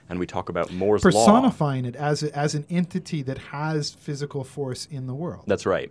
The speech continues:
Speaker 2: Yeah.
Speaker 1: And, and we, we say that these trends are inevitable, right?
Speaker 2: Right.
Speaker 1: Like, and we say, "Well, there's no resisting progress," right? And it's foolish to try to, to, you know, you better get ahead of the, the trend and wherever it's leading.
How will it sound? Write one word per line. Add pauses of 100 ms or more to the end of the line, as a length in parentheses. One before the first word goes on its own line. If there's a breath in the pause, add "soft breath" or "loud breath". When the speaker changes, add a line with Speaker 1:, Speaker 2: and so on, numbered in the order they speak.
Speaker 2:
Yeah.
Speaker 1:
And,
and
we,
we
say
that
these
trends
are
inevitable,
right? (220 loud breath)
Speaker 2:
Right.
Speaker 1:
Like,
and
we
say,
"Well,
there's
no
resisting
progress,"
right? (320 soft breath)
And
it's
foolish
to
try
to, (300)
to,
you
know,
you
better
get
ahead
of
the, (180)
the
trend
and
wherever
it's
leading.